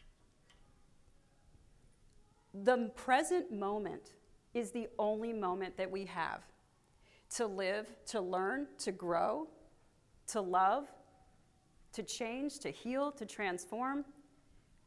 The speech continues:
We can't do it in the past, it's already done. We can't do it in the future because it's not here yet. The only time is this present moment.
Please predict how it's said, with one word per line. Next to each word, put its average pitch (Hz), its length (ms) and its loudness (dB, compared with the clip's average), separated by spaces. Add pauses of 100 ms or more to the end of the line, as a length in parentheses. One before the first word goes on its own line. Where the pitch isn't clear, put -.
(100)
We 226 80 -2
can't 381 260 6
do 370 140 4
it 359 40 4
in 330 60 4
the 339 80 2
past, 285 340 4
it's 220 120 -2
already 226 240 4
done. 196 180 0
We 185 80 0
can't 254 260 -4
do 285 80 -4
it 285 40 -2
in 285 60 -2
the 277 60 -4
future 214 300 -6
because 190 240 -4
it's 185 80 -10
not 208 180 0
here 202 200 -4
yet. 165 280 0
The 202 180 -6
only 262 360 0
time 180 340 -4
is 180 180 -6
this 180 160 -8
present 170 380 -6
moment. 190 360 -2